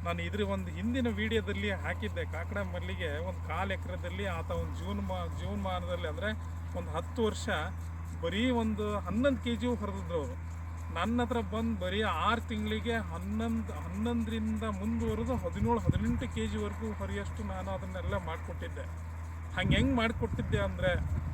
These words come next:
ಅದು ಕೇಳ್ತೀನಿ. ಈಗ ಇವರೆಲ್ಲ ಅಂಗಡಿ ಬಂದಿದ್ರು, ಯಾರೋ ಹೇಳಿದ್ರು ಅನ್ಕೊಂಡು ಅಂಗಡಿ ಬಂದ್ರು, ನಾನು ನೋಡಿದೆ. But ನನಗೇನು ಬೇಜಾರಾಗ್ಬಿಡ್ತು ಅಂತಂದ್ರೆ,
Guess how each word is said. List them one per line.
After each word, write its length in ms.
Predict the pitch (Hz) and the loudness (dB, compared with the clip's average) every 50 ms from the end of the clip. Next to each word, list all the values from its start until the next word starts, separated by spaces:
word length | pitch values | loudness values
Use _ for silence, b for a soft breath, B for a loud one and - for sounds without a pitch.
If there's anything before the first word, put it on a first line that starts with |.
| - - | -2 -2
ಅದು 200 | - - - - | -2 -2 -2 2
ಕೇಳ್ತೀನಿ. 380 | - 95 185 - - - - - - - - - - - - - - - - | 2 2 2 4 2 0 0 -2 -4 -4 -6 -6 -6 -8 -8 -6 -6 -6 -6
ಈಗ 80 | - 190 | -2 0
ಇವರೆಲ್ಲ 540 | 202 196 202 214 240 247 233 226 220 226 226 | 0 2 2 2 2 2 2 2 0 0 0
ಅಂಗಡಿ 300 | 220 202 202 226 214 247 | 0 0 0 2 0 0
ಬಂದಿದ್ರು, 540 | 202 214 214 208 208 208 - - 247 233 233 | 0 2 2 2 2 2 2 2 0 2 2
ಯಾರೋ 200 | 220 208 202 208 | 2 2 2 2
ಹೇಳಿದ್ರು 420 | 202 196 190 190 190 190 185 185 | 2 2 0 0 -2 -2 -2 -2
ಅನ್ಕೊಂಡು 320 | 180 170 - 196 185 165 | -2 -2 -4 -4 -4 -2
ಅಂಗಡಿ 240 | 160 156 - 175 185 | -2 -2 -2 -2 -2
ಬಂದ್ರು, 420 | 185 175 170 165 - - 180 196 190 | -2 -2 -2 -2 -2 -4 -4 -4 -2
ನಾನು 340 | 185 165 151 143 143 151 | -2 -2 -2 -2 -2 -2
ನೋಡಿದೆ. 300 | 170 190 196 185 170 175 180 185 185 - | 0 0 0 2 2 2 2 0 0 -2
But 100 | 170 - - | -2 -2 -2
ನನಗೇನು 460 | 165 165 180 170 170 185 214 220 202 | -2 -4 -4 -4 -2 0 0 0 0
ಬೇಜಾರಾಗ್ಬಿಡ್ತು 580 | 175 196 196 202 202 196 190 180 185 - - 190 | 0 0 0 0 2 2 2 0 0 -2 -2 -2
ಅಂತಂದ್ರೆ, 560 | 180 180 - 185 185 185 185 156 139 143 156 | -2 -2 -2 -2 -2 -2 -2 -2 -2 -2 -2